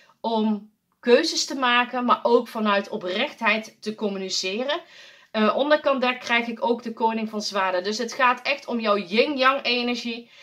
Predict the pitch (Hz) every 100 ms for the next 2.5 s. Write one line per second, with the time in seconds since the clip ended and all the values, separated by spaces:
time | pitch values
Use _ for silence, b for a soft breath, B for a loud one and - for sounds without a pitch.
0 | B - 220 247 262 254 247 240 220 214
1 | 214 208 190 226 254 220 214 196 175 175
2 | 170 165 156 -